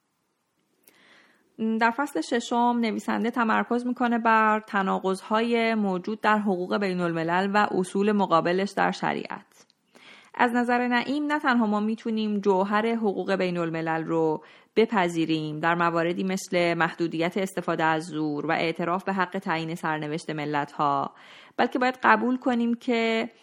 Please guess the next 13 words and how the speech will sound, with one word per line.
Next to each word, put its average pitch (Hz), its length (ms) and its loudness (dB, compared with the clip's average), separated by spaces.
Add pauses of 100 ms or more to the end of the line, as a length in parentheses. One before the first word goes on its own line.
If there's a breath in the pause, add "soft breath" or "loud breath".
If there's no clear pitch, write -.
(380 loud breath)
اینها 202 400 2
در 220 160 6
راه 214 280 2
خدمت 202 480 -2
به 220 120 -2
عدالت 185 500 0
و 202 80 0
صلح 202 340 -2
جهانی 180 420 0
قرار 156 360 -2
داره. - 320 -10 (600)
برای 233 260 0
توصیف 254 580 -4